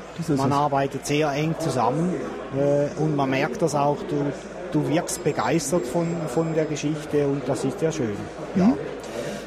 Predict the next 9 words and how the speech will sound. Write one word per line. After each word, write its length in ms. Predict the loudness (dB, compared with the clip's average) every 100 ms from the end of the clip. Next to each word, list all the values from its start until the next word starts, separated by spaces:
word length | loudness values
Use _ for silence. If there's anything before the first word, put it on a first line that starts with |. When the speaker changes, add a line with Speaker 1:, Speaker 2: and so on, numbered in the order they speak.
| -2
Speaker 2:
Mike, 320 | 2 2 4
haben 200 | 2 2
wir 160 | 2 2
jetzt 200 | 2 0
was 220 | 0 0
ganz 320 | 0 0 2
Wichtiges 420 | 0 0 0 2
ausgelassen 840 | 2 0 0 2 4 2 2 2 2 2
oder 280 | 2 2